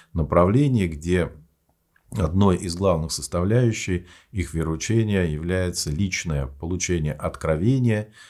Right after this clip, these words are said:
а, свыше для толкования библейского, а, текста. Да, были более и радикальные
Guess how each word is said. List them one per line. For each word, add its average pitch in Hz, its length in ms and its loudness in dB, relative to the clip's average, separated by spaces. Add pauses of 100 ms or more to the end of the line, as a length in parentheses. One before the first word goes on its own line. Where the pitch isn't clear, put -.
(140)
а, 69 140 0
свыше 101 560 2
для 78 340 -2
толкования 73 680 -4
библейского, 71 760 -6 (340)
а, 73 180 -2
текста. - 640 -4 (320)
Да, 92 180 4
были 95 260 0
более 95 560 -4
и 98 260 -2
радикальные 90 1000 2